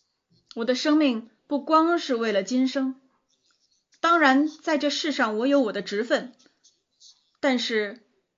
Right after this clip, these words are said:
我要为主你而活，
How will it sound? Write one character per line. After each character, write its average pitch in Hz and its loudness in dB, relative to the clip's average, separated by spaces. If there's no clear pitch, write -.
我 220 0
要 254 6
为 277 0
主 180 -8
你 214 -4
而 214 0
活， 208 -6